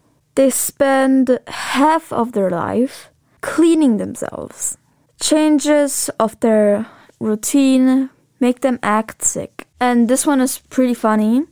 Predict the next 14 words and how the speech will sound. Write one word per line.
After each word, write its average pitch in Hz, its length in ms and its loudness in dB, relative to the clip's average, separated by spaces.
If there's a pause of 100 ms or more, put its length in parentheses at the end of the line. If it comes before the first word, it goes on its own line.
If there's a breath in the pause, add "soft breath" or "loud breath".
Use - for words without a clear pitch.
(100)
Cats 277 440 -2
can 240 420 0
be 220 280 2
right 214 560 -2
pawed 262 500 2
or 226 200 2
left 214 380 0
pawed. 185 460 -4 (540 soft breath)
So 262 560 2
if 254 180 0
you 285 60 2
have 277 180 2
a 247 80 0
cat, 247 520 -2